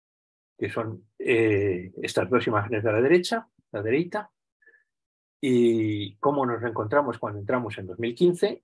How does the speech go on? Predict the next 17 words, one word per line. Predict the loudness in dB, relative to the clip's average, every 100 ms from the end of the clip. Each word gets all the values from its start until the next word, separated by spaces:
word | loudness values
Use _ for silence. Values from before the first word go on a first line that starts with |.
| _
y | 0 2
el | 4 2
Hospital | -2 -2 0 2
de | 0
San | -4 -4
Carlos | -2 -2 -2
de | -2
Aranjuez, | -2 0 -2 -2 _ _ _ _
cómo | -2 -2 -2
nos | -4
reencontramos | -4 -2 -2 -4 -4
cuando | -6 -6
entramos | -6 -2 -2 -2
en | -6 -8
dos | -8
mil | -6
dieciocho. | -6 -8 -14 -12 -16